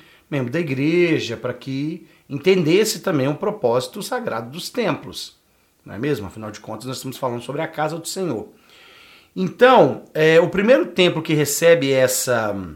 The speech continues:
nova diretriz, por assim dizer, é o templo de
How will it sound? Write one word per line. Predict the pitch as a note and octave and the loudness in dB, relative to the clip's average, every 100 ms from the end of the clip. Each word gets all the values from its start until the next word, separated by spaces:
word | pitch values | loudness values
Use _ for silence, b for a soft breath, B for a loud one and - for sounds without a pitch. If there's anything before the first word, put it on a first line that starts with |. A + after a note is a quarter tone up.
| D#2+ _ _ _ _ _ _ _ _ | -18 _ _ _ _ _ _ _ _
nova | - B2 D3+ D#3 - A2 | -6 2 4 4 2 -6
diretriz, | G2 G#2+ G#2 C3+ C#3+ - | -6 -10 -8 -6 -6 -6
por | B2 | -10
assim | G#2+ A#2 | -10 -10
dizer, | A2 E3 E3 B B B B B | -4 -2 -2 B B B B B
é | - | 2
o | F3+ | 2
templo | F3 E3+ E3 D#3+ | 4 0 0 -6
de | C3+ C#3+ E3 F3+ F#3+ | -6 -4 -2 -2 -4